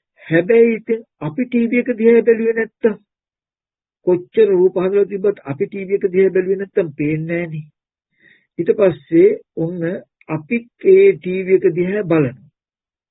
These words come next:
බැලුවාම අපිට පේනවා. දැන් පේනවා.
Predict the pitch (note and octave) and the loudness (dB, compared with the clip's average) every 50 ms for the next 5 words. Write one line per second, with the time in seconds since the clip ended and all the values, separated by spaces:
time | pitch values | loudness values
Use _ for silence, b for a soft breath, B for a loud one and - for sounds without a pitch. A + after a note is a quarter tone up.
0 | _ _ _ _ _ _ _ _ _ _ b b b b b b b - C#3+ C#3+ | _ _ _ _ _ _ _ _ _ _ b b b b b b b -8 -2 2
1 | D#3 E3+ F3+ G3 F#3 F#3 F#3 F#3 G3 F#3 E3+ - G3 - A3+ - - _ F3+ F3 | 2 4 4 4 4 2 0 -4 -4 -6 -4 -4 0 0 0 -2 0 _ 2 2
2 | E3 C#3+ - - _ _ _ _ _ _ _ _ _ _ _ _ _ _ _ _ | 2 2 0 -6 _ _ _ _ _ _ _ _ _ _ _ _ _ _ _ _
3 | _ _ _ _ _ _ _ _ _ _ _ - D3+ C3+ E3 F3+ F#3+ D#3 - - | _ _ _ _ _ _ _ _ _ _ _ -14 -6 -4 -4 -4 -4 -6 -6 -4
4 | D3 C3 A2 G2+ _ _ | -4 -4 -6 -8 _ _